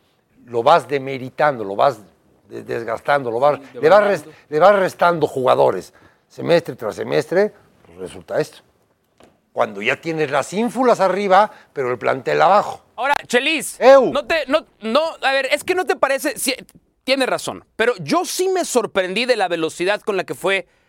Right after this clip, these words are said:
Speaker 3: despedido Larcamón el día de hoy. Y ahí a lo mejor hay que detenernos en un punto.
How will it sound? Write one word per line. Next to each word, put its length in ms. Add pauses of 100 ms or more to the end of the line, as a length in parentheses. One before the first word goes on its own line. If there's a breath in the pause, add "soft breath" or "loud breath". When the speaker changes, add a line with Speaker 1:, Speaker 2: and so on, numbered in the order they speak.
(200)
Speaker 3:
despedido 500
Larcamón 520
el 120
día 200
de 120
hoy. 200
Y 180
ahí 200
a 60
lo 60
mejor 260
hay 80
que 100
detenernos 480
en 80
un 140
punto. 380